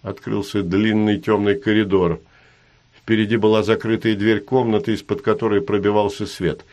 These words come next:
Обменявшись взглядами, берсерки пронеслись по коридору и одновременно врезались и в эту дверь. В чистой маленькой комнатке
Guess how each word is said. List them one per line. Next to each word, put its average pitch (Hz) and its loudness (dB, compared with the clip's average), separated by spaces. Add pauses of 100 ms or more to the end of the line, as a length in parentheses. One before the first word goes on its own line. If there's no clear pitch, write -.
(520)
Обменявшись 127 2
взглядами, 131 2
берсерки 131 0
пронеслись 123 -2
по - -2
коридору 131 2
и 151 0
одновременно 127 2
врезались 120 2
и 131 2
в 113 2
эту 98 0
дверь. 85 -2 (1500)
В - -20
чистой 170 2
маленькой 151 2
комнатке 131 0